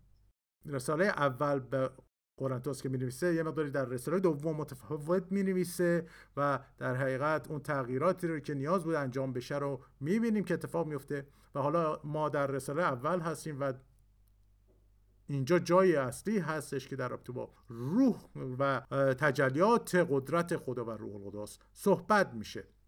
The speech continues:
و بعد، اه، یک مقداریش رو هم در رومیان دوازده می‌بینیم که نبوت و چیزهایی در اون رابطه رو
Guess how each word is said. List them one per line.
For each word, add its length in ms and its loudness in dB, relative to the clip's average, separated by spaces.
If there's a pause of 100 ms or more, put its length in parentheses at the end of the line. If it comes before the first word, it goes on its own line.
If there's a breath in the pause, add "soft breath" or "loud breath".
(380)
و 140 0
بعد، 340 -2
اه، 280 -4
یک 300 -6
مقداریش 480 -4
رو 180 -6
هم 320 -2 (280 loud breath)
در 160 -2
رومیان 400 -4 (1500 soft breath)
دوازده 800 4
می‌بینیم 440 -2
که 120 -4
نبوت 720 -2
و 120 -2
چیزهایی 480 -6
در 200 -8
اون 120 -2
رابطه 240 -4
رو 160 -4